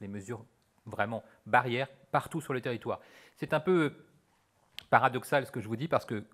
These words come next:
comme l'épidémie reste hétérogène, certains se rendent compte qu'il y a vraiment, euh, une situation grave. Si vous demandez aux, aux, aux médecins hospitaliers, si vous demandez aux réanimateurs,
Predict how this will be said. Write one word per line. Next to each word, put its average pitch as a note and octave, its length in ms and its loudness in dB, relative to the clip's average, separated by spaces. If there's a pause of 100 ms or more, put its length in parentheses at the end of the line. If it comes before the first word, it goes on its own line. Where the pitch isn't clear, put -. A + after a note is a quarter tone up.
(240)
comme E3+ 200 4
l'épidémie C3+ 520 -4
reste C3+ 420 0
hétérogène, A2+ 680 -6 (560)
certains D#3 440 4
se - 100 -4
rendent B2+ 220 0
compte B2 240 -6
qu'il - 100 -14
y G2+ 60 -2
a F#2+ 80 0
vraiment, A2+ 440 -2 (500)
euh, F2+ 200 -2 (460)
une F#2+ 100 -10
situation - 340 -6
grave. A#2+ 360 2
Si - 160 -16
vous F#2+ 120 -10
demandez F#2 520 -6
aux, E2+ 220 -12
aux, F#2 180 -14
aux G2+ 80 -18
médecins F#2 300 -8
hospitaliers, G#2 500 -6
si - 160 -12
vous F2+ 100 -10
demandez F#2+ 220 -4
aux F#2+ 80 0
réanimateurs, A2 680 0